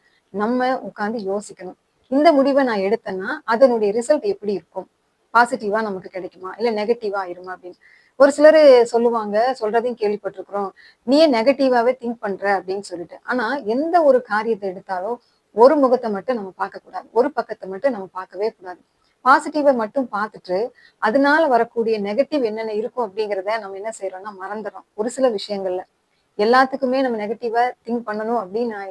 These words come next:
சொல்ல வரலைங்க. இந்த ஒரு சில முடிவு எடுக்கிறதுக்கு முன்பதாக நம்ம பார்க்க வேண்டிய இரண்டு பக்கம்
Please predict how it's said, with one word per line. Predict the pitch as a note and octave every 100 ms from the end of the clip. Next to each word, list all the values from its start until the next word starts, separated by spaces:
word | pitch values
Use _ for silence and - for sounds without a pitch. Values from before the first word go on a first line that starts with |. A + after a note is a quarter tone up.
| -
சொல்ல | - F#3+ G3
வரலைங்க. | F3+ F3+ F3+ F#3+ D4 _ _ _ _ _ _
இந்த | A#3+ B3+ D4
ஒரு | A#3 D4
சில | D4+ D#4
முடிவு | B3+ A#3+ C4 B3+
எடுக்கிறதுக்கு | B3 A#3+ A3 - G3+
முன்பதாக | G3 F#3 F3+ F3 G#3+ D4 G4+
நம்ம | G3+ G#3
பார்க்க | G3 G#3+ B3+ B3+
வேண்டிய | A#3+ G#3+ G#3+ G3+ G3
இரண்டு | A#3 C#4+ C#4+
பக்கம் | G#3 - C4+